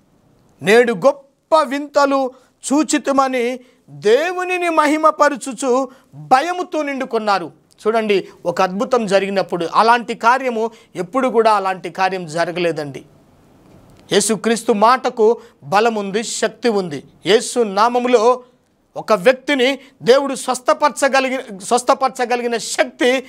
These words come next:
ఆయనకుంది. కాబట్టి ఆయన చేస్తున్న అద్భుత కార్యాలకు ఈరోజు అనేకులు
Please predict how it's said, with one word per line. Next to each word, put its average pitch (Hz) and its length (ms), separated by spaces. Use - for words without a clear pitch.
ఆయనకుంది. 160 680
కాబట్టి 202 260
ఆయన 220 220
చేస్తున్న 247 680
అద్భుత 190 300
కార్యాలకు 214 800
ఈరోజు 233 580
అనేకులు 269 600